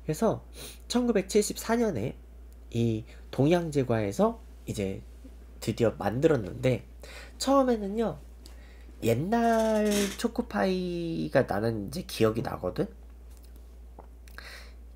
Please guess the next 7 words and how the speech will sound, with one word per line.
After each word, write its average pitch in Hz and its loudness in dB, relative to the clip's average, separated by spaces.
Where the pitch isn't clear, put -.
그 92 -4
투명 320 6
비닐에 143 2
딱 - -4
포장을 123 -4
했어요. - -10
그런데 120 2